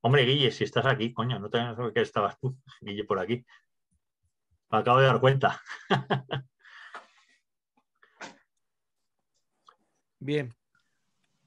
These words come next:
Speaker 2: Eh, tenemos alguna cosa que decir, algunos avisos que dar, y es, eh, no tenemos el trabajo de la patrulla Tenca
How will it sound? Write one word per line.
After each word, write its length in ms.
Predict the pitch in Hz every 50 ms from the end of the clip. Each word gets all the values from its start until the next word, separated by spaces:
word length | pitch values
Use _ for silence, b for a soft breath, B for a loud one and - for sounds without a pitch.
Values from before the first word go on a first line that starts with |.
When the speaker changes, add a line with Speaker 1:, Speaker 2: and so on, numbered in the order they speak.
| _ _
Speaker 2:
Eh, 800 | - 147 139 135 135 135 131 135 135 135 131 131 131 131 131 131 135 _ _ _ _ _ _ _ _ _ _ _ _ _ _ _ - -
tenemos 440 | 143 135 151 170 190 196 - - 190
alguna 500 | 175 170 160 170 175 180 180 175 175 160
cosa 320 | - 175 160 - 180 165
que 80 | 170 156
decir, 360 | 147 143 120 - 180 185 185
algunos 300 | 165 156 165 175 175 165
avisos 480 | 165 151 160 175 156 - 196 185 170
que 120 | - 165 156
dar, 300 | 151 160 165 180 196 196 _ _ _ _ _ _ _ _ _ _ _ _ _ _ -
y 200 | 139 139 147 156
es, 300 | 165 175 175 - - -
eh, 540 | - 151 147 147 143 139 139 139 135 120 - - _ -
no 260 | - 147 156 165 175
tenemos 480 | - 196 196 202 202 202 202 190 - -
el 220 | 190 185 180 170
trabajo 340 | - 165 160 175 175 160 196
de 60 | 190
la 80 | 185 165
patrulla 400 | 165 156 - 175 180 175 156 -
Tenca 500 | - 180 190 170 180 170 170 180 180